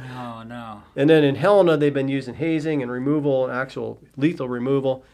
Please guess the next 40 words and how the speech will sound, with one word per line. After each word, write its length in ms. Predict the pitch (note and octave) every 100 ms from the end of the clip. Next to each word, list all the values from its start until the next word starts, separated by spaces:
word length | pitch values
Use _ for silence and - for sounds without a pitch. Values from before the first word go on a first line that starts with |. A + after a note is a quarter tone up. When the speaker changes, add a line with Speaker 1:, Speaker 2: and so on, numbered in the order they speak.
| _ _ -
Speaker 2:
But 100 | D3+
it's 140 | F3
a 80 | D#3
very, 560 | C#3+ G3 A3+ A3 F#3+ D#3
very, 600 | D#3 F#3+ F#3+ F3+ D#3 C#3+
um, 460 | C3+ B2 A#2+ A2+ - _ _ _ _ -
touchy 360 | - F#3 F#3 D3+
subject, 520 | - C#3 C#3 A#2 -
'cause 160 | C3
a 40 | B2+
lot 200 | D3+ G3+
of 80 | G#3
people 260 | G#3 D3
that 120 | C3+
ha-, 140 | C3 C#3+
that 260 | C#3 B2+ D3+
have 260 | D3+ D3
deer 360 | A#2+ C3+ D3 C#3+
in 180 | B2+ C3
their 160 | B2
yards 420 | A#2 A#2+ B2+ C3 C3+
and 80 |
so 160 | B2 C3+
on, 280 | B2 B2 A#2+
like 160 | A2+
I 40 | A#2+
remember 280 | A#2 A#2 A2+
in 60 |
Thompson 340 | A2 A#2+ A2 G#2+
Falls 340 | C#3 C#3 C3+
when 140 | C3 B2
I 60 |
was 120 | A#2 - _ _ _ _ _ _
a, 40 | A#2
um, 320 | A2+ A2+ A#2
outreach 420 | C3 C#3+ C3 B2+
person 400 | - B2+ B2+ A#2+ -
and 280 | B2+ A#2+ B2
visited 500 | C3+ A#2+ D3 D3 C3
there, 300 | B2+ B2+ B2+